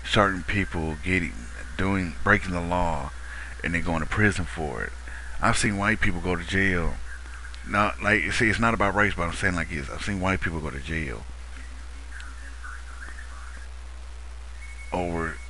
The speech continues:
killing somebody or a drug bust, same as black folks. And still,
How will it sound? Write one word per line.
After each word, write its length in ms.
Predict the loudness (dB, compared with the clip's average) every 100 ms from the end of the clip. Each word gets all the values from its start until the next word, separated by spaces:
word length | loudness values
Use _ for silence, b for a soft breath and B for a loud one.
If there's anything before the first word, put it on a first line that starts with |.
| -10 -10 -10 -10 -10 0
killing 300 | 4 6 4
somebody 480 | 2 2 2 2 2
or 160 | 0
a 40 | 0
drug 320 | 4 4 2
bust, 240 | -2 0
same 160 | 0 0
as 100 | 0
black 260 | 4 4
folks. 480 | 2 -4 -6 -8 -10 -8 B B B B B B -10 0
And 140 | 4
still, 680 | 6 6 6 6 6 2